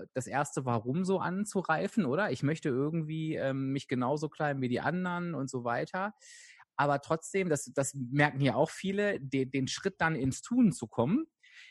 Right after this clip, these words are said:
der ist ja auch nicht so leicht. Und das kann ich mir vorstellen bei dir. Ich frage aber noch mal parallel nach. Du hast dich ja wahrscheinlich mit dem Thema irgendwie Ernährungsumstellung und sowas, hattest du dich da vorher schon mit beschäftigt oder auch noch gar nicht?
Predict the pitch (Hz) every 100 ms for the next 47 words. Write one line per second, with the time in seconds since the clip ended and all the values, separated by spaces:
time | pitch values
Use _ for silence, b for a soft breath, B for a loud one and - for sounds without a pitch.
0 | B 196 - 185 127 127 - 95 90 -
1 | 117 - 139 156 135 147 151 - 143 131
2 | 123 120 - 143 170 208 - - 139 131
3 | 127 113 131 131 123 139 135 135 120 117
4 | 139 180 B B - 131 170 202 175 147
5 | 131 147 175 165 147 139 - 160 160 160
6 | - 147 147 147 120 120 143 175 175 -
7 | - 180 - 196 190 196 185 185 180 185
8 | - 165 - 170 160 - 165 165 165 151
9 | 131 - 180 - 226 180 156 156 160 139
10 | 120 107 95 80 -